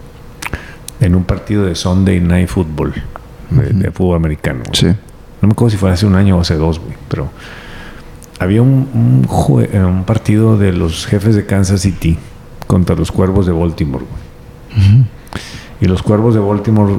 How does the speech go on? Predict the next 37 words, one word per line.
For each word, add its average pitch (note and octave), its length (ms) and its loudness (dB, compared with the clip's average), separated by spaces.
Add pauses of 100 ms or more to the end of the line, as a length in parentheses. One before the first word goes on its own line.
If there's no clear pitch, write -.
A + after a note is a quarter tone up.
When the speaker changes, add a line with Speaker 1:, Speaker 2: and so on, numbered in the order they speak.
(200)
Speaker 1:
estaban G2 420 2
en G#2 60 6
una G2+ 220 4
cuarta G2+ 480 -2
y F#2+ 120 2
uno G2+ 380 2 (440)
y E2 80 -6
quedando F2+ 380 2
muy G2 160 4
poco G2 280 -2
tiempo, F#2 420 0 (720)
que F#2 140 -2
la F2+ 140 2
lógica G#2 520 0
te F#2+ 80 -4
dice, G2 260 2
güey, G2+ 320 0 (560)
pateala G#2+ 680 -2
en G2+ 220 -2
calamadre, F#2+ 760 0
güey, G2+ 320 2
porque F2 240 -4
estaban G2 380 0
muy G2+ 180 4
cerca G2 340 0
de G2 80 2
su F2 140 -2
propio E2+ 340 0
campo, F#2 360 0
güey. C#2+ 240 -2
Si - 140 0
Speaker 2:
Claro. F2 140 2
Speaker 1:
esa A#2+ 200 0
yarda G#2+ 400 2
no G2+ 160 4
la G#2 140 2
recorrían, F#2 760 2